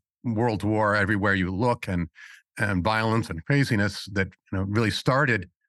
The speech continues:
you could say it started with, I guess, Antifa, right? Um, all these people who were just looking for an excuse to be violent. I think what we're seeing is the, uh, brain damage. I, you know, if,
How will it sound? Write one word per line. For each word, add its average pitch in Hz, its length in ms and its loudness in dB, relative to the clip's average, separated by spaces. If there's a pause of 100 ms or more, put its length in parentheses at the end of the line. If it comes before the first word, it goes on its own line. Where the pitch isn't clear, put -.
(100)
you 107 60 -8
could 107 120 -2
say 104 160 2
it 92 80 0
started 95 380 0
with, 90 240 0
I 87 80 0
guess, 90 240 0
Antifa, 95 500 0 (360)
right? 95 280 2 (100)
Um, 90 260 -2
all 104 140 2
these 98 160 2
people 104 300 0
who 95 80 2
were 90 180 2
just 92 220 -2
looking 117 240 2
for 98 140 0
an 87 60 4
excuse - 320 0
to - 100 -2
be 90 80 2
violent. 87 420 0 (460)
I 151 100 2
think 196 260 0
what 147 100 2
we're 135 100 2
seeing 160 400 2
is 113 320 -2
the, 123 240 -2
uh, 98 120 0
brain 143 220 2
damage. 82 420 -2 (320)
I, 113 180 0 (100)
you 139 120 2
know, 131 80 0
if, - 140 -2